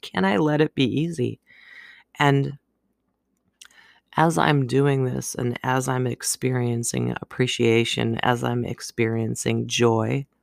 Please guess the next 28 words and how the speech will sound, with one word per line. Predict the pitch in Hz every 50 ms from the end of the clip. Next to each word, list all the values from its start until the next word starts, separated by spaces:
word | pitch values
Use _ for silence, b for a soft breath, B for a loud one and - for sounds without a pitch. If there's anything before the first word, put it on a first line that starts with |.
| _ -
moment | 120 113 107 110 110 110 101 - -
to | - 127
moment | 120 117 113 110 107 107 107 -
to | - 113
moment, | 113 117 117 127 127 123 117 120 120 117 - - - _ _ _ _ _ _ _ _ _ _ _ _ _ _ _ _ - B B B B B B B B B B B _
what | - 139 147 160 160
I'm | 175 175 156 139 127
realizing | 123 113 113 120 127 139 143 135 131 123 120 120 - - 123 120
is | 117 117 110 -
there | 113 113 120 117 117
is | 113 110 - -
just | - - 120 113 - -
this | - 113 -
simple | - - - - - 131 127 123 131 123 -
unfolding | - 120 120 113 - 120 113 117 113 117 117 117
of | 113 113
my | 117 113 113
life | 113 113 117 117 113 113 _ _
that | - 113 113 110 _
feels | - - - 123 123 117 117 - -
good. | - - 113 123 117 110 - -
I | - 127 127 127 123 127 123 123 127 _ b b b b b b b b b b b b
have | - - 131 135
a | 127
contentedness. | - - 131 120 123 - - - 120 117 120 - 123 120 120 117 113 107 110 120 - - - - -
I | 120 120
have, | 117 117 120 123 120 117 113 113 - - - - _ _ _ _ _ _ _ _ _ _ _ _ _ _ _ _ _ _ -
um, | 120 120 117 120 117 120 117 117 113 113